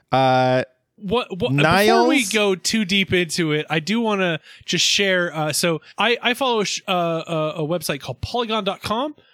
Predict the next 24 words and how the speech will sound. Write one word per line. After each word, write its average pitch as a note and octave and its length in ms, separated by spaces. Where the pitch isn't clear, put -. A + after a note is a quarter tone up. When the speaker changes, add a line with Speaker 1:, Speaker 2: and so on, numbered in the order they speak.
Speaker 2:
Um, E3+ 260
and F3+ 200
they, E4 240
when A3+ 260
they E4 140
reported A3+ 520
on F3 160
the D#3 80
Frasier F#3 440
news, B2+ 260
they G3 180
said G3 380
N D#4 180
B D4+ 160
C's A3+ 300
most A#3+ 420
popular D4+ 560
anime, B3 500
Frasier, A3+ 560
set C#4+ 260
to C#4+ 80
return C#4+ 320
to C4+ 60
Peacock. G3+ 500